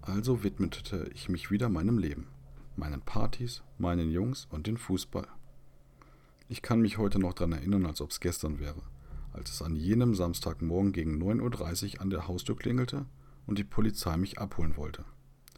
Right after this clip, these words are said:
Meine Eltern öffneten die Haustür und zwei Beamte fragten mit strenger Miene, warum ich denn nicht zum Haftantrittstermin in der J V A Lünen erschienen bin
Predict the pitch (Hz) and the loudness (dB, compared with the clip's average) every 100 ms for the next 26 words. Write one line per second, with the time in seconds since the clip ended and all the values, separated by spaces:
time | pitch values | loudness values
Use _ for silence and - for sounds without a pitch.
0 | - - - - 85 82 80 101 101 101 | -20 -20 -20 -6 0 2 0 -2 2 2
1 | 80 - 98 87 80 85 107 - 82 80 | 2 0 -2 0 0 0 -2 0 -2 -2
2 | - - 95 92 85 98 87 - 82 87 | -2 2 2 2 0 -2 -4 -2 -2 -2
3 | 82 82 - 90 87 87 87 80 - - | -2 -2 0 2 2 2 2 0 -4 -12
4 | - - - - - - 78 80 98 - | -12 -12 -12 -12 -10 -6 -2 2 2 4
5 | 87 82 - 73 110 - 85 90 - - | 2 2 0 0 -2 -2 -4 -2 -2 2
6 | 85 98 - 90 78 73 92 - - 82 | 4 4 4 2 0 0 -2 -4 -2 0
7 | 73 80 101 123 80 73 78 76 82 113 | 0 0 4 6 4 0 -2 -2 -2 -2